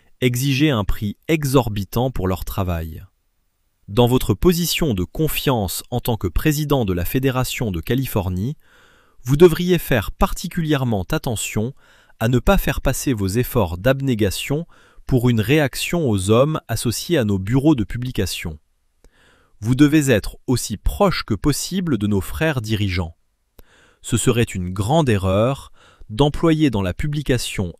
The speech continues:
et la vente de vos livres des méthodes qui porteraient atteinte à votre influence. Par conséquent, je dis qu'il ne serait pas sage, mon frère, de mettre en œuvre des plans qui, aux yeux de certains,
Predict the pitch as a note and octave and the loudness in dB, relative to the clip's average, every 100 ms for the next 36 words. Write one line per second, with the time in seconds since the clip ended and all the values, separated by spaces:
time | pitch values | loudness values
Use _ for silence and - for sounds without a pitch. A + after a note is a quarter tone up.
0 | - F2+ E2+ F#2 D3 D3+ G#2+ G2+ F#2 F2+ | -10 -6 -4 0 2 2 -2 -4 -2 -2
1 | G#2 D3 D#3 D3+ - _ _ - - G2+ | 0 -2 -2 -8 -12 _ _ -20 -8 0
2 | A#2 D3+ - F#3+ G3 - - - D#3 - | 2 2 2 2 2 0 -4 0 0 0
3 | B2 G#2 - C3+ - D#3 F3 - G2 F#2+ | -2 -2 -2 -6 -2 -2 -2 -2 -2 -2
4 | - C3+ - - F#2 D#2 E2+ - - _ | -4 -6 -6 -4 -4 -4 -12 -16 -20 _
5 | _ _ _ _ _ _ _ - - - | _ _ _ _ _ _ _ -10 -8 -4
6 | C#3 - G2 - A#2 C#3+ _ _ _ _ | -4 -2 -4 -2 -4 -4 _ _ _ _
7 | _ G2 C3 D#3 G#3 G#3 C#3+ B2+ A#2 A#2 | _ 2 4 4 0 -4 -2 -2 -2 -2
8 | G2+ - - - G#2+ G2+ C3+ D#3 - - | -2 0 0 0 0 0 0 -4 -8 -8
9 | F#2+ - - G2 A2+ D3 - - _ _ | -6 -6 -4 -2 -2 -4 -10 -20 _ _
10 | - - A2 D3 F#3+ - E3+ D3+ A#2 F#2 | -20 -2 2 2 2 0 -2 2 0 0
11 | F#2 F#2 - C#3 E3+ G3 - - G2+ - | -4 -4 -2 0 0 0 -8 -8 -8 -8
12 | - B2 B2 D3+ D3+ F#2 - - - - | -2 0 0 2 2 2 -4 -6 -4 -4
13 | G#2+ | -4